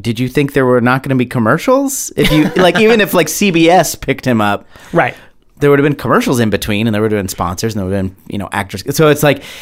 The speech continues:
Speaker 1: it's not, uh, obviously it's just a, a silly movie. I'm not, like, really that upset about it. But when you, like, really think of it, zoomed out a little bit, you're like, he's not really that much of a villain.
Speaker 2: Well, I did have trouble. I mean, not even that.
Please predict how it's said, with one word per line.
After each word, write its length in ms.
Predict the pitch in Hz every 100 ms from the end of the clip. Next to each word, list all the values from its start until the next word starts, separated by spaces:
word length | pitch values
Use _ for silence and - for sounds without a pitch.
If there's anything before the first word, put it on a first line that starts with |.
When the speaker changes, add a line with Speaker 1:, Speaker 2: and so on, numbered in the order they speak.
| -
Speaker 1:
it's 240 | - 147 151
not, 320 | 156 147 -
uh, 340 | 123 113 107 -
obviously 420 | 156 139 - 113
it's 160 | 101 -
just 240 | 107 -
a, 220 | 85 87 - _ _ _ _ _ _
a 40 | -
silly 240 | 87 85
movie. 280 | 92 82 82
I'm 120 | 85
not, 160 | 87 69
like, 240 | 87 - 92
really 420 | 90 85 85 87 92 -
that 160 | 90
upset 280 | 78 - 95
about 200 | 113 143
it. 100 | 147
But 240 | 117 - 123
when 180 | 139
you, 140 | 135 120
like, 180 | 131 131
really 240 | 160 151
think 220 | 147 139
of 80 | 135
it, 280 | 147 - 123
zoomed 260 | 131 131
out 180 | 123 139
a 20 |
little 180 | 147 147
bit, 200 | 156 147
you're 140 | 123 120
like, 200 | 117 - - - -
he's 180 | - 117
not 160 | 151 147
really 140 | 165
that 160 | 156 151
much 220 | 147 147
of 80 | 135
a 100 | 117
villain. 420 | 104 131 156 170 -
Speaker 2:
Well, 140 | 254
I 100 | 269
did 200 | 294 440
have 180 | 339 339
trouble. 340 | 262 262 233 220
I 100 | 208
mean, 240 | 220 208
not 180 | 233 320
even 220 | 254 220
that. 280 | 196 170